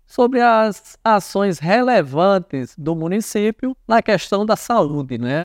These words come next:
Só pra que se tenha uma ideia, no dia quatro, a gente fez aí uma requalificação do P S F um. A gente sempre que quer melhorar as condições de atendimento pra população jatobaense,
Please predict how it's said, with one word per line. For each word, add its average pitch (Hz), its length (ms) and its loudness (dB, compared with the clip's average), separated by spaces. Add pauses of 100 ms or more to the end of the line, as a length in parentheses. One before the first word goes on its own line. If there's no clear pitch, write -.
Só 247 80 -10
pra 214 160 -4
que - 80 -20
se - 140 -6
tenha 185 180 0
uma 214 60 0
ideia, 220 260 0
no 254 100 0
dia 226 200 0
quatro, 190 680 0 (200)
a 160 80 0
gente 185 260 -2
fez 165 320 -2
aí 147 560 -2
uma 156 160 -2
requalificação 190 1080 0
do 190 100 -4
P 175 140 -2
S 165 280 -2
F 175 320 -2
um. 147 280 -4 (180)
A 269 140 -6
gente 247 280 -2
sempre 269 460 -2
que 208 140 -2
quer 185 200 0
melhorar 180 800 0
as 135 120 -8
condições 147 480 -4
de 135 80 -4
atendimento 120 640 -4 (260)
pra 151 140 0
população 175 640 0
jatobaense, 147 960 -4